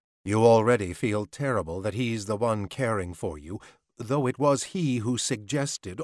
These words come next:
on a whim, that the two of you kneel together before the shrine of the god of music, he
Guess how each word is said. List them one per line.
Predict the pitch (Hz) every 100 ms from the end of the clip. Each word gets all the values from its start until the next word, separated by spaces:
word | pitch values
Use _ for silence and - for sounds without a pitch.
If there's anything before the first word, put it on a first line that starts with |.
| -
on | 151
a | 110
whim, | 117 151 87 73 110 - - _ _ -
that | 104 -
the | 98
two | - 175 180
of | 170
you | 113 135 127
kneel | 110 110 139 131 135 127
together | - 127 107 143 127 98
before | 98 120 - 180 156 117 120
the | 95
shrine | 87 - 165 139 123 135
of | 101
the | 87
god | 95 127 113 117
of | 107
music, | 123 120 104 76 - - - _ _ 139
he | 123 98 73 87